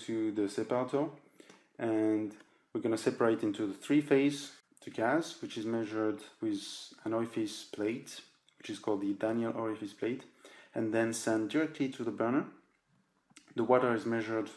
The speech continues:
with a flow meter and stored into a tank. And as for the oil,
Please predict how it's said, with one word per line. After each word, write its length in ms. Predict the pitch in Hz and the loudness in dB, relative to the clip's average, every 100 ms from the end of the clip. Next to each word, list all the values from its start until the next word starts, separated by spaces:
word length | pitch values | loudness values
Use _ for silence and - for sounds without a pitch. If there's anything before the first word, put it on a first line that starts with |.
| - | -8
with 580 | 110 107 104 98 - - | -2 0 0 -4 -12 -16
a 60 | - | -6
flow 160 | 123 | 0
meter 460 | 123 139 139 139 135 - - | 4 4 4 0 0 -6 -8
and 240 | 113 107 104 | -2 -2 -2
stored 560 | - - 117 113 113 - - _ _ _ _ _ _ - | -4 2 4 4 2 -6 -20 _ _ _ _ _ _ -6
into 260 | 113 107 107 | -4 -2 -4
a 40 | |
tank. 420 | - 131 160 - - _ _ _ _ _ _ _ _ _ _ _ _ | 2 4 4 -2 -10 _ _ _ _ _ _ _ _ _ _ _ _
And 260 | 135 135 135 | 2 4 4
as 120 | 147 | 4
for 160 | 180 156 | 4 4
the 200 | 135 139 | 4 6
oil, 400 | 143 110 117 | 6 6 2